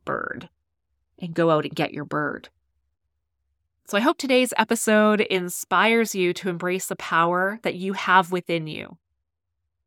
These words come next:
Remember that your thoughts and your actions have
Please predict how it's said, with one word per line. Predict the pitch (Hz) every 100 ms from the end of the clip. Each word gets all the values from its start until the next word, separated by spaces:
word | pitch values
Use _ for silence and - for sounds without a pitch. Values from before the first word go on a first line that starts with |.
| _
Remember | - 208 208 220 240 233 180 160
that | 170
your | 180 175
thoughts | - - 262 202 - - -
and | 185
your | 180 -
actions | 165 220 - 254 254 254
have | - 202 190